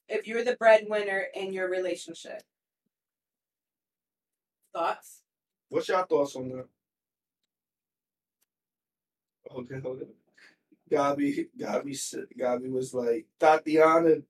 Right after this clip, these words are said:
Speaker 2: dead. Before Jesus saved my life, L O L.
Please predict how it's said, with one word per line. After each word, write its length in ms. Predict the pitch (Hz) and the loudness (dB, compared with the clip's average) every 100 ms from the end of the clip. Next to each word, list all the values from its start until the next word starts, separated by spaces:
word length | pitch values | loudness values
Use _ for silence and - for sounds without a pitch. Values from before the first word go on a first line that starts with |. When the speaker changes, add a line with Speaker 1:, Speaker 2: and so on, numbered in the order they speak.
| _ | _
Speaker 2:
dead. 560 | 165 156 151 143 127 123 - - | 6 8 8 6 2 -4 -18 -6
Before 380 | 165 - 196 175 | -4 6 8 8
Jesus 340 | 190 185 170 | 4 -8 -6
saved 240 | 202 180 165 | 0 0 2
my 160 | 170 170 | 2 4
life, 360 | 175 196 190 - | 4 4 2 2
L 240 | 165 160 | 4 6
O 140 | 151 160 | 6 6
L. 260 | 156 160 | 4 2